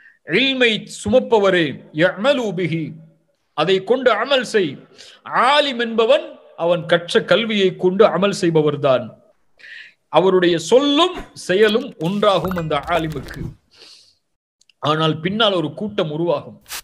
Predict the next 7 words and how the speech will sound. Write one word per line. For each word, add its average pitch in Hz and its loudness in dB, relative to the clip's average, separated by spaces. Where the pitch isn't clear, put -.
அல்லாஹ் 139 -8
அந்த 131 -12
கூட்டத்திலிருந்து 160 -8
என்னை 135 -8
பாதுகாப்பானாக, 135 -4
உங்களை 123 -6
பாதுகாப்பானாக. 123 -6